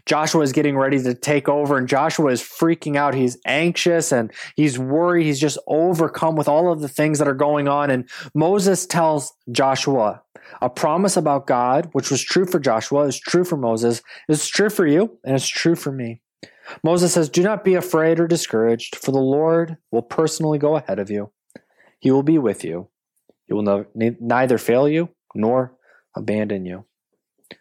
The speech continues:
Wherever you're at, I want you to know that God will never fail you.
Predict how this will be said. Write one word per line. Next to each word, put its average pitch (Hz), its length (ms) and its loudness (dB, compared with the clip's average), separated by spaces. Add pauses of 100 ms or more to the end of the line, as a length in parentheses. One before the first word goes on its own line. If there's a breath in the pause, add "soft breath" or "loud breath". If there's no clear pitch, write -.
(200 loud breath)
Wherever 147 480 2
you're 143 280 0
at, 95 280 -2 (640)
I 127 60 0
want 147 240 2
you 147 60 2
to 135 100 0
know 120 160 2
that 107 140 0
God 120 200 0
will 120 80 -4
never 127 240 0
fail 123 340 2
you. 165 180 0